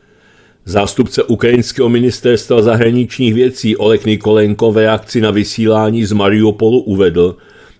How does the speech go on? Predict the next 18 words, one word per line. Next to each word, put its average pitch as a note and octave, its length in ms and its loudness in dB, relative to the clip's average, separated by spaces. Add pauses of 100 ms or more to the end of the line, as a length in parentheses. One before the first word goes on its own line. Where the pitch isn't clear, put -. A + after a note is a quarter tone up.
že G#2+ 200 0
zkreslování A2+ 880 0
reality G#2 480 0
není G2+ 440 0
žurnalistika. F#2+ 880 -4 (360)
Uvedl G#2 400 0
také, G2 560 -4
že G#2 140 0
novináři G#2 640 0
údajně A2+ 640 2
přijeli G#2+ 480 0
do G#2+ 160 2
Mariupolu G2 720 0
nelegálně. F2+ 840 -2 (1080)
„Zkreslování C#3+ 920 0
reality B2 760 0
není G#2 400 2
žurnalistika,“ F#2 1000 -2